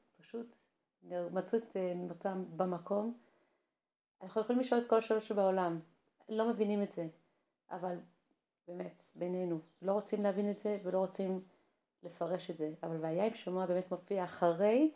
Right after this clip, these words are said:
ההבנה הראשונית של, "שמע ישראל, השם אלוקינו, השם אחד. השם אלוקינו." לפעמים הקדוש ברוך הוא מתנהג ב-, במידת אלוקים, בגבורה, בצורה שלא נראית לנו הגיונית,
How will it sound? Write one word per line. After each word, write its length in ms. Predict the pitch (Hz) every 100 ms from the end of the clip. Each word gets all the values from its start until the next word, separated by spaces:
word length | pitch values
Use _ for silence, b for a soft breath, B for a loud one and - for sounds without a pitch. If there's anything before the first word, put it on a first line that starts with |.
| b _
ההבנה 680 | 175 170 156 170 175 208 233
הראשונית 800 | 196 175 - 170 165 190 233 -
של, 340 | - 175 180 220 b b b b b _
"שמע 320 | - 175 185
ישראל, 600 | 262 262 - 196 190 196 208 _ -
השם 380 | 175 - 214 240
אלוקינו, 540 | 226 - 190 185 196 202 _ _ 170
השם 360 | - - 196 196
אחד. 300 | - 180 170
השם 280 | 175 - 233
אלוקינו." 340 | 208 202 214
לפעמים 260 | 190 196 214
הקדוש 260 | 240 220 220
ברוך 140 | 220
הוא 0 |
מתנהג 360 | 190 190 208 202
ב-, 160 | 214 - _ _ -
במידת 680 | 185 180 180 175 202 202
אלוקים, 420 | 208 175 - 190 170 b b _ -
בגבורה, 540 | 175 180 190 208 190 185 -
בצורה 340 | - - 196
שלא 220 | 202 226 220
נראית 360 | 208 208 208
לנו 300 | 208 202 190 180 -
הגיונית, 580 | 185 170 190 220 220